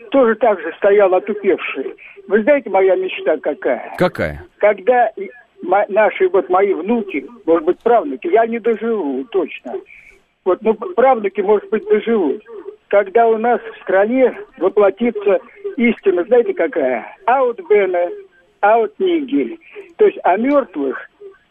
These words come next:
Speaker 1: или ничего, или хорошо. Вы знаете,
Speaker 2: Или правду.
Speaker 1: если мы эту
Speaker 2: Надо
Speaker 1: мудрость
Speaker 2: до конца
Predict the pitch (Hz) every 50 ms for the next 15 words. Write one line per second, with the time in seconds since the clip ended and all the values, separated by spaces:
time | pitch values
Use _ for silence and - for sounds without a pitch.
0 | _ _ - 226 247 262 240 214 202 202 214 208 208 - 240 254 254 262 277 285
1 | 269 240 - - - - 277 - - _ _ _ _ _ _ - - 262 269 254
2 | 202 - 208 196 202 190 - - - 160 131 120 123 - - _ _ - 403 -
3 | - _ _ _ _ - - - 185 233 220 226 294 262 214 - 147 - 139 151
4 | 165 196 208 262 262 233 180 156 147 170 190 196 240 285 262 - - 247 247 220
5 | 262 254 - 254 226 151 156 156 156 165 165 160 160 185 175 196 185 220 220